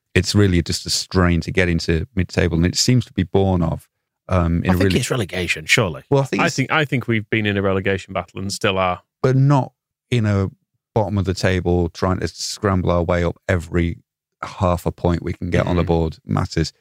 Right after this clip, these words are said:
Speaker 1: I think it's more from a, it's been generated quite positively, where it's, you can see why the team is struggling, the injuries, you can see why everything's going against them. You can see that good players like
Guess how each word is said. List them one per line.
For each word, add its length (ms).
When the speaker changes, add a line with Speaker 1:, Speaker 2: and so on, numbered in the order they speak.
Speaker 1:
I 80
think 160
it's 160
more 320
from 240
a, 220
it's 100
been 200
generated 460
quite 260
positively, 680
where 260
it's, 300
you 120
can 160
see 400
why 220
the 120
team 400
is 140
struggling, 480
the 120
injuries, 540
you 80
can 120
see 240
why 240
everything's 360
going 180
against 300
them. 100
You 80
can 140
see 240
that 240
good 220
players 500
like 440